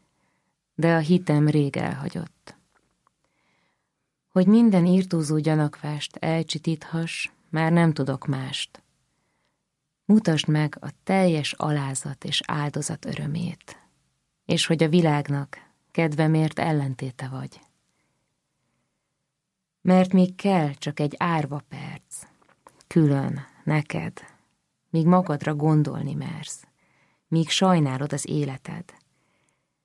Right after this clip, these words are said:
míg nem vagy, mint egy tárgy, olyan halott és akarattalan. Addig nem vagy a többieknél, se jobb, se több.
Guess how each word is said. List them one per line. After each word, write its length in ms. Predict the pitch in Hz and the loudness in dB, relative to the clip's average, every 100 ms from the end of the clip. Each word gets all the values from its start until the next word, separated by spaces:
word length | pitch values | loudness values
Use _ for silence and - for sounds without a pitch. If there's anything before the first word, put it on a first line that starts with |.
| _ - | _ 0
míg 180 | 170 | 4
nem 280 | 175 202 196 | 6 6 4
vagy, 300 | 147 147 - | 0 -4 -8
mint 240 | 143 156 151 | -4 -2 -2
egy 140 | 151 | -6
tárgy, 640 | - 160 143 139 - - _ _ _ - | -6 -6 -6 -10 -16 -20 _ _ _ -2
olyan 360 | 180 160 151 | 0 2 0
halott 540 | 135 - 143 - - - | -4 -8 -8 -10 -12 -6
és 140 | - | -2
akarattalan. 960 | - - - - 151 - - 170 151 147 _ _ _ _ _ _ _ _ _ _ _ _ _ _ | -2 -4 -6 -8 -8 -8 -6 -6 -8 -10 _ _ _ _ _ _ _ _ _ _ _ _ _ _
Addig 340 | 170 165 170 | -2 2 4
nem 220 | 175 170 147 | 6 4 2
vagy 140 | 143 | -2
a 60 | 147 | -2
többieknél, 960 | 151 147 156 156 151 156 156 160 165 - _ | 0 0 0 0 -2 -2 -2 -2 -6 -12 _
se 260 | - - 147 | -10 -4 0
jobb, 360 | 160 175 165 - _ _ _ _ _ - | 2 0 -2 -16 _ _ _ _ _ -6
se 220 | - 139 | -4 -2
több. 400 | - 110 - | -2 -6 -8